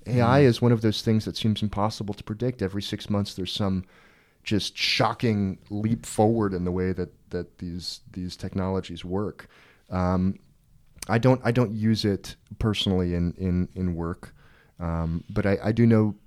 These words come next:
Speaker 1: there are folks who do.
Speaker 2: Mm.
Speaker 1: And I, I think one of the things that A I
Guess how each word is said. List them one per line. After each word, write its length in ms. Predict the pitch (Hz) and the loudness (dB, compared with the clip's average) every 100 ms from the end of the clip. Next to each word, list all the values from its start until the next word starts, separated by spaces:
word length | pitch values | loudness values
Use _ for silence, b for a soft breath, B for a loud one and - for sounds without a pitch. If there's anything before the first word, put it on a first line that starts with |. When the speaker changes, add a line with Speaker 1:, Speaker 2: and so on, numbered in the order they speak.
| - - | -20 -10
Speaker 1:
there 220 | 110 98 | -2 0
are 80 | 95 | 0
folks 340 | 101 98 - | 0 -2 -2
who 80 | 98 | -8
do. 320 | - 87 104 _ - | -6 -8 -8 _ -8
Speaker 2:
Mm. 260 | 90 76 110 - | -6 -6 -8 -4
Speaker 1:
And 560 | 98 95 95 95 - - - 69 - - | 0 2 2 0 -4 -16 -18 -18 -18 -12
I, 120 | - - | -10 -6
I 100 | 113 | -6
think 340 | - 170 160 | -2 -2 -2
one 280 | - 117 120 | -4 0 2
of 140 | 104 | 0
the 80 | 101 | -4
things 360 | - 101 95 - | -6 -4 -4 -8
that 120 | - | -8
A 160 | 98 | -6
I 340 | 95 92 92 | -2 -2 -2